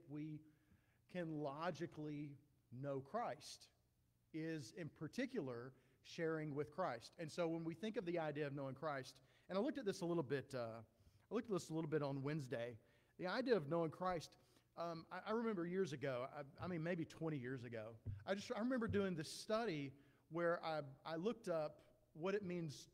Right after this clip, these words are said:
to know, or the word know, or knowledge. Now, in the, the first century, uh, and John actually, uh, was one of, uh, John, the Apostle John, uh, he combated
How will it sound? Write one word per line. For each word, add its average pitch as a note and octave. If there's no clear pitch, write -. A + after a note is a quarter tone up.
to E3
know, D3
or D#3
the C#3+
word D3+
know, C#3
or C3
knowledge. C3
Now, C3+
in F#3
the, F3
the E3+
first A3+
century, G3+
uh, D#3+
and F3+
John G3+
actually, E3+
uh, D3
was D3+
one E3
of, E3
uh, -
John, F#3
the D#3
Apostle F#3
John, D3+
uh, -
he G#3
combated F3